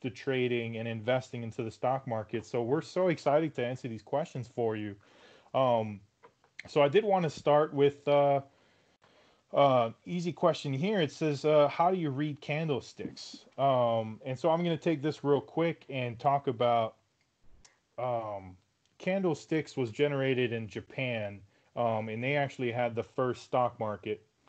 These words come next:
Uh, I'll try to keep it short. It's just there's so much information. I'm so passionate about this topic here. Um, but what they did is, since they're, they had, um, uh,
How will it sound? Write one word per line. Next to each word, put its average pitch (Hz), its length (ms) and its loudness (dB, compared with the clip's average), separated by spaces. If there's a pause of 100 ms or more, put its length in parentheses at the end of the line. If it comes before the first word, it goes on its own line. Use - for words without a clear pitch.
(300)
Uh, 110 260 0
I'll 127 160 4
try 165 220 4
to 160 60 2
keep 175 260 -2
it 151 120 2
short. 165 340 4
It's 131 140 -4
just 175 160 -4
there's - 160 -4
so 165 160 2
much 156 180 0
information. 131 580 -4
I'm 117 120 -4
so 165 160 -4
passionate 143 520 -2
about 107 260 -4
this 107 180 -8
topic 113 440 -4
here. 113 300 -6 (480)
Um, 120 360 2
but 131 220 2
what 160 240 2
they 165 160 2
did 160 400 2
is, 127 240 4
since - 360 -8
they're, 147 420 4
they 135 340 2
had, 139 360 2
um, 110 440 0 (400)
uh, 95 200 -14